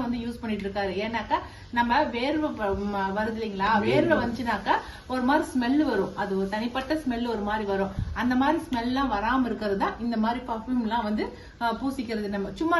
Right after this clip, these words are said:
Speaker 1: லைட்டா போ-, தடவனமாவே அந்த மாதிரி வாசம் எல்லாம் வராம இருக்கும். அதனால இப்ப ரீசெண்டா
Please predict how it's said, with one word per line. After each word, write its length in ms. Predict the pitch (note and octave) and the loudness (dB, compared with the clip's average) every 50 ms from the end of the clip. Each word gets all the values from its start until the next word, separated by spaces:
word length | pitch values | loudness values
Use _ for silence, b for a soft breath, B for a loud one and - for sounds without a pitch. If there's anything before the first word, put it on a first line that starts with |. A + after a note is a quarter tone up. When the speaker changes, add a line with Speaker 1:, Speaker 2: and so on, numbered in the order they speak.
| D4 B3+ | 2 2
Speaker 1:
லைட்டா 300 | B3 C#4+ C4 D4+ E4+ D#4+ - - | 0 0 2 4 4 4 4 2
போ-, 180 | C4 A#3+ A3+ A3 A3+ | 0 0 0 0 0
தடவனமாவே 580 | A3+ B3 C4 C4 B3+ B3 A#3 A3 G#3+ A#3 F4+ G#4+ B B B B B | 0 0 0 2 2 0 0 0 0 -2 -2 -4 B B B B B
அந்த 180 | - G#3+ A3+ A3+ | -8 -6 -2 0
மாதிரி 240 | A3+ B3 C4 B3 G#3+ G3+ | 0 0 0 0 0 2
வாசம் 300 | G#3 A#3+ A#3+ - A#3 A3 | 2 0 0 -2 -4 -2
எல்லாம் 240 | G#3+ A3+ A#3 A3 F#3+ | -2 -2 -2 0 -2
வராம 280 | F3+ F#3 G3+ G#3+ G#3 G3+ | -2 -2 -2 -2 -2 -2
இருக்கும். 340 | G3 F3+ - F#3+ F#3+ F#3 B B B B - | -4 -4 -4 -4 -4 -4 B B B B -4
அதனால 320 | G#3 A3+ A#3+ B3+ C#4+ E4+ D#4+ C4+ B3+ | -2 -2 0 2 2 2 2 0 -2
இப்ப 240 | - - E4 D#4 C#4+ | -2 2 4 4 4
ரீசெண்டா 460 | C4+ C#4 C#4+ D4+ D4 C#4 C4 C4 B3 | 4 2 0 2 2 2 2 2 2